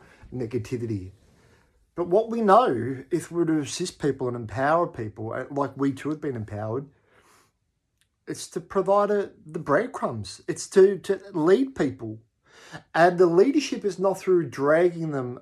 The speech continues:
along the way. Leadership is sharing our authenticity, our passion, who we are. So it's that same fork in the road and everything I talked about earlier that you get to the point where,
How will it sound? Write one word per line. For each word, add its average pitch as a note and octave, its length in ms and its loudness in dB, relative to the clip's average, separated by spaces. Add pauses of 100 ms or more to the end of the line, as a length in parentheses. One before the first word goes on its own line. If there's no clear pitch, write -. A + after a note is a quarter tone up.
along C3 280 -4
the B2 80 -6
way. E3+ 280 -4 (220)
Leadership G3 500 -2
is C3 180 -6
sharing C#3+ 440 -4
our A#2+ 200 -4
authenticity, A#2 880 -10
our A#2 220 -12
passion, C#3+ 500 -10 (540)
who D4+ 120 6
we D#4 180 2
are. C#3+ 400 0 (320)
So A3 180 2
it's G#3+ 100 -6
that A#3+ 140 -2
same B3 380 0
fork A3 300 2
in G3 80 4
the E3+ 100 2
road E3+ 260 6
and D3 100 -2
everything D3 300 -2
I C3+ 60 -4
talked C3+ 260 -8
about B2+ 240 -6
earlier C#3+ 400 0
that A#2 240 -6 (880)
you C3+ 60 -18
get C3+ 140 -8
to C#3 80 -4
the A2+ 80 -8
point B2+ 280 -6
where, B2 260 -4